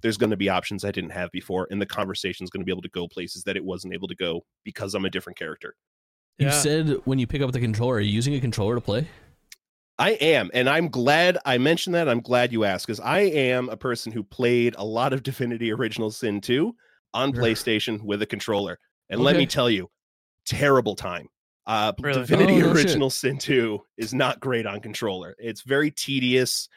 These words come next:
Speaker 1: It's really just the P C menu thrown onto a console. You're D-padding your way through these huge little boxes, inventories. It's, it's just, it's tedious and,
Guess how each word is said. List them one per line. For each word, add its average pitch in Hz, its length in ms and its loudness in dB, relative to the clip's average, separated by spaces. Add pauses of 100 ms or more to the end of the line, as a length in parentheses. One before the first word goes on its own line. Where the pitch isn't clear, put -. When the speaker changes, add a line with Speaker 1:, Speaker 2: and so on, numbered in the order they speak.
(220)
Speaker 1:
It's 117 180 -4
really 135 320 2
just 123 320 0
the 107 80 -10
P 127 240 -4
C 127 220 -4
menu 113 520 2
thrown 113 340 -2
onto 113 260 -4
a 110 60 -2
console. 107 600 -4 (320)
You're 98 100 -4
D-padding 107 600 -2
your 104 120 0
way 104 200 0
through 107 180 -8
these 95 240 -6
huge 107 480 0
little 107 240 -2
boxes, 104 640 -4
inventories. 104 800 -2
It's, - 240 -8
it's 101 220 -8
just, 107 280 -4
it's - 160 -12
tedious 107 560 0
and, 95 160 -4